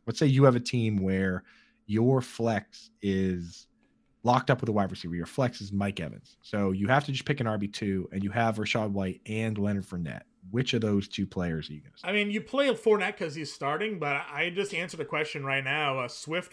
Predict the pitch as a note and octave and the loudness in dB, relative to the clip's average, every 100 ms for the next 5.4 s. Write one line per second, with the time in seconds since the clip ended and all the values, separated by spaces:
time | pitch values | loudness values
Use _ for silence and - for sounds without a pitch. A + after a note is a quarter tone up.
0 | - D#3+ C#3+ C#3 C#3+ D#3 C#3+ C3+ D3 - | -4 0 0 0 -2 -2 -2 -2 -2 -6
1 | - B2+ B2+ B2 - - C3 - F3 F#3 | -16 -12 -12 -12 -16 -14 -14 -4 -2 -2
2 | C#3 D3 D3 C3+ C#3+ C#3 F3+ G3+ F3 C#3+ | 0 0 0 0 0 0 -2 -4 -6 -8
3 | D3 D#3+ E3 F3+ D#3 A#3 - G#2+ G#2 E3+ | -4 -4 -2 -2 0 0 0 0 6 6
4 | F3+ D3+ C#3+ G#3+ - B2 D3 G3+ - - | 6 0 -2 0 2 2 2 0 -2 4
5 | E3 - - | 4 2 -14